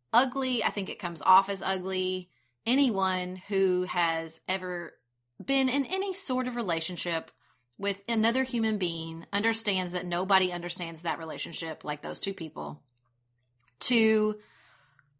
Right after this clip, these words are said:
you know, I don't like it when debater, when the debate moderators ask Hillary Clinton about her marriage. I don't like it when the other people imply, like, we don't, there, you know, there are lots of other candidates, including Donald Trump, who's actually marriage has been under a microscope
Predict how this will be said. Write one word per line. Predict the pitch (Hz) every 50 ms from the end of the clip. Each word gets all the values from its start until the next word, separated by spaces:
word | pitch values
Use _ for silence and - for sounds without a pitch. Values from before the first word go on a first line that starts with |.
| _ _ _ _ _ _ -
you | 220 214
know, | 196 170
I | 190
don't | 226 226
like | 233 240 233
it | 240 190
when | 214 196 180
debater, | 185 180 156 - 190 180 185 214 220 226 226 226 -
when | - 208 185
the | 185 180
debate | 175 190 170 190 196 214 220
moderators | 220 220 220 220 214 208 202 202 -
ask | - 185 185 185 -
Hillary | - 196 185 185 180
Clinton | - 202 - 175 175
about | 175 170
her | 170 165
marriage. | 165 170 165 165 165 165 160 160 160 -
I | - 165
don't | 160 160
like | 160 165 - 151
it | -
when | 160 160 156
the | 147 147 151 - -
other | 160 151 160
people | 160 - - 175 160 - 170 156 -
imply, | - 165 160 - - 160 160 160 156 151 151 151 151 151 156 _ _ _ _ -
like, | 247 -
we | 349 427
don't, | 508 - - - -
there, | 220 277 285 - -
you | - - - 277
know, | 269 180 170 - - - _ _ _ _ _ _ -
there | - 302 381 415 359
are | 240 214
lots | 185 185 202 214 240 240 240
of | 208 208
other | 208 208 196
candidates, | - - 185 180 196 196 208 214 220 226 220 - - - - - - - - - -
including | 262 262 - 403 571 571 392 277
Donald | 240 240 262 247 208 -
Trump, | - 254 262 254 -
who's | 220 190 202
actually | 196 196 - - 196 180
marriage | 185 185 180 175 -
has | - - 185 196 202 214 208
been | 190 170 170
under | 165 156 160 165
a | 160
microscope | 160 156 156 - 156 156 - - 156 151 151 - -